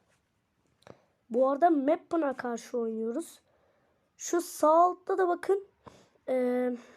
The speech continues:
rakip takımların maçlarını görebiliyoruz.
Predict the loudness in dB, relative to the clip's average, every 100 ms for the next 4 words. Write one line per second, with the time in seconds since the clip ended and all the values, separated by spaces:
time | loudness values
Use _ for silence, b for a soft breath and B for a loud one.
0 | B B -4 0 2 0 0 -2 0 0
1 | 2 2 2 -2 _ b b b _ -6
2 | -4 -6 -2 0 0 2 2 2 -2 -4
3 | -6 -4 -4 -6 -10